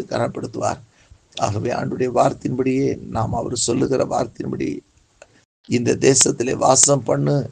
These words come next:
என்று சொன்னார். நாமும் என்ன செய்ய வேண்டும் என்று சொல்லி நமக்கு சொன்னாரோ,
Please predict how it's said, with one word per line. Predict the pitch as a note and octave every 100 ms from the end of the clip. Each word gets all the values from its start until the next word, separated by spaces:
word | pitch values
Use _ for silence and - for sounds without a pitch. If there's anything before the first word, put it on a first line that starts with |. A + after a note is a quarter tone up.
| -
என்று | - A2+
சொன்னார். | - G#2+ - - - _ _ _ _ -
நாமும் | - A#2+ C3 B2 A2 A2+
என்ன | B2 C3+
செய்ய | C3+ B2 C#3
வேண்டும் | C#3 - - -
என்று | B2+
சொல்லி | - - B2 - - _ _ _ -
நமக்கு | G#2+ A#2+ C3+ -
சொன்னாரோ, | - B2+ C#3 B2+